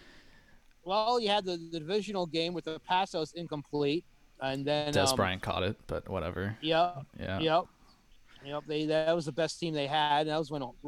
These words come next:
Speaker 1: Tony Romo was actually healthy for a full season, you know, so
Speaker 2: Yeah, very
Speaker 1: he's
Speaker 2: rare.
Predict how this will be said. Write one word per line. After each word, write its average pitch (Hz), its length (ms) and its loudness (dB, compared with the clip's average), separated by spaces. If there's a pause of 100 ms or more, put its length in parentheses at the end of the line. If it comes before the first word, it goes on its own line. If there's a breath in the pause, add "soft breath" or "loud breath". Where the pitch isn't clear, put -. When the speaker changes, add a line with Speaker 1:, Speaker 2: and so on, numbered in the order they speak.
(100)
Speaker 1:
Tony 165 240 -2
Romo 151 280 2
was 131 220 -2
actually 139 580 -2
healthy 165 360 0
for 131 160 -6
a 113 40 -6 (100)
full 117 160 -4
season, 117 420 -10
you 120 120 -6
know, 110 280 -6
so 110 400 -4
Speaker 2:
Yeah, 131 60 0
very 101 140 2
Speaker 1:
he's 92 80 0
Speaker 2:
rare. 95 300 0